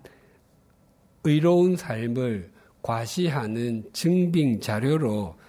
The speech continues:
삼기 위해서 말씀을 붙들었던 것이었습니다.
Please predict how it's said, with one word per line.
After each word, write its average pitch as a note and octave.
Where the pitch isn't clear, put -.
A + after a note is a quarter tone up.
삼기 C3
위해서 G2+
말씀을 B2+
붙들었던 A2+
것이었습니다. F#2+